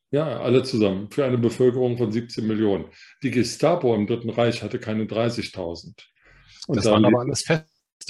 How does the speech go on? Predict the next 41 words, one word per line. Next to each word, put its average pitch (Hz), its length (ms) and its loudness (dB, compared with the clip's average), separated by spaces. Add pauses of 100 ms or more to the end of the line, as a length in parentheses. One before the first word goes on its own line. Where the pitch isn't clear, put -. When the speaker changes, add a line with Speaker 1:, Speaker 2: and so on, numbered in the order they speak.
(260)
Speaker 2:
Sie 107 140 -2
müssen 113 260 -4
wiederum, 127 280 -4
wie 135 60 -2
gesagt, 156 200 -4
die, 107 240 -2
die 101 340 -6
I 139 220 -4
Ms, 180 340 -2
die 123 100 -8
sogenannten 123 380 -2
inoffiziellen 131 480 -2
Mitarbeiter, 90 560 -4
also 101 160 -6
das 98 280 -2
Heer 135 200 4
von 135 340 -2
auch - 180 -4
Parteisoldaten, 110 960 -4
die 120 120 -10
quasi, 113 580 -4
äh, 117 200 -4
in 120 80 -2
der 113 120 2
S 104 160 -4
E 101 80 0
D 131 340 0
verpflichtet - 580 -6
waren, 107 300 -4
den 110 160 -4
Sicherheitsorganen 107 680 -2
Auskunft 117 420 -6
zu 95 140 -12
geben. 82 300 -8
Speaker 1:
Klar. 135 240 -2 (200)
Speaker 2:
Jeder 160 360 4
Reisekader, 95 800 -2 (100)
mein 107 380 -6
Vater 139 300 -4
war 131 140 0
Reisekader, 123 680 -4